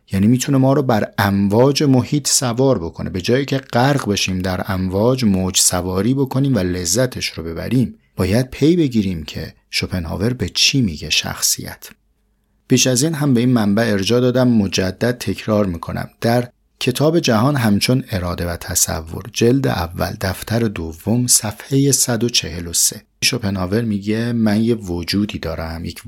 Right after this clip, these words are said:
وجود و خمیرمایه درونی که وقتی می‌خوام به چیزها معنا بدم، در این زمینه معنا رو میسازم،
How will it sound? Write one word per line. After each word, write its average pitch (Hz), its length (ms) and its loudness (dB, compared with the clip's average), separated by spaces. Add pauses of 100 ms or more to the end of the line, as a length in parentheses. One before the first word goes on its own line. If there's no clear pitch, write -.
وجود 101 540 -2 (100)
و 80 60 -6
خمیرمایه 87 960 -6
درونی 82 640 -8 (800)
که - 120 0
وقتی 165 280 0
می‌خوام 113 320 2
به 98 100 2
چیزها 92 580 -2
معنا 95 440 -2
بدم، 113 520 0 (220)
در 110 140 4
این 143 280 4
زمینه 90 640 0
معنا 85 380 -6
رو 80 120 -8
میسازم، 82 580 -4